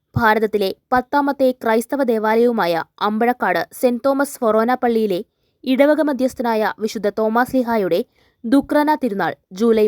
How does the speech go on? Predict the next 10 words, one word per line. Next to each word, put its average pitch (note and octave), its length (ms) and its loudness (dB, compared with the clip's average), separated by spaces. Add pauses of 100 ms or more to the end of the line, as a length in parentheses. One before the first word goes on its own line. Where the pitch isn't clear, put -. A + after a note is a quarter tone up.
മൂന്ന് F3+ 220 -4 (440)
ബുധനാഴ്ച C#4+ 480 2 (300)
ആഘോഷപൂർവ്വം B3 760 0
നടത്തുമെന്ന് F#3+ 480 -6 (400)
ഭാരവാഹികൾ G3+ 560 0 (160)
പത്രസമ്മേളനത്തിൽ A3+ 720 -4
അറിയിച്ചു. F3+ 280 -4 (1000)
ജൂൺ C4+ 300 4 (140)
ഇരുപത്തിമൂന്ന് A#3+ 600 2 (180)
ഞായറാഴ്ച A3 480 0